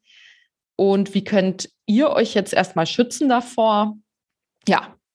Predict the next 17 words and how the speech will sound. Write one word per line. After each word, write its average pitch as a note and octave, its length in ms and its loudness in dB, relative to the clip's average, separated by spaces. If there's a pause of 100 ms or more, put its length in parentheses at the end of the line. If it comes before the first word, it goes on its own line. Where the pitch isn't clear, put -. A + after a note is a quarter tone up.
(100)
wie G#3 140 -2
schon C4 160 2
gesagt, G3 720 -2
auch, F3+ 440 -2
ähm, F3 540 0
äh, B2+ 540 -6
wie F#3 80 0
ganz F3+ 240 -2
grundsätzlich, F#3+ 800 0
ähm, E3+ 460 0 (260)
Schutzsoftware G#3+ 1080 0 (560)
nutzen A#3 680 0
und, F3 640 0
ähm, E3 420 2
Programme F#3+ 460 0 (100)
immer D#4 300 2
updaten. G3+ 880 0